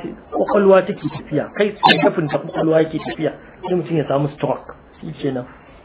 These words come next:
ya gama aiki. To, ire-iren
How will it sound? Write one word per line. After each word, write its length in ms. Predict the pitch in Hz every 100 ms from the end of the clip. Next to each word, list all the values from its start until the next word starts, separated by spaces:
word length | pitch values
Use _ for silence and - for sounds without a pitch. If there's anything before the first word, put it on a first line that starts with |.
| -
ya 160 | 156 156
gama 240 | 160 131
aiki. 420 | 131 127 - - - - - - - - - - - - - -
To, 120 | 127
ire-iren 580 | 139 160 - 160 151